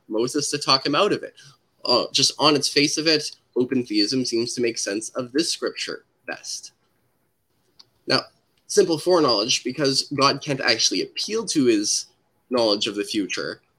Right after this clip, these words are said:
or, like, he can't actually use it to make any sort of, uh, decision about the way the future is gonna be. It could co-opt all these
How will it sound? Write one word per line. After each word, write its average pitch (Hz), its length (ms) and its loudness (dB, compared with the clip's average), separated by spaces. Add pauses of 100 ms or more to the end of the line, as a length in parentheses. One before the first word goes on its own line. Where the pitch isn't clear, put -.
(120)
or, 110 80 -4
like, 92 160 -4
he 131 80 -10
can't 135 180 -2
actually 135 240 -2
use 120 300 -2
it - 100 -4
to 127 100 -6
make 107 140 -2
any 107 200 -2
sort - 320 -4
of, 90 160 -10 (280)
uh, 92 160 -4
decision 120 540 -2
about 92 320 -4
the 104 80 -8
way 95 120 -2
the 85 80 -6
future 98 280 -10
is 92 80 -10
gonna 92 180 -6
be. 151 160 2
It - 120 0
could 107 160 -12
co-opt 143 560 -2 (260)
all 120 220 4
these 104 500 0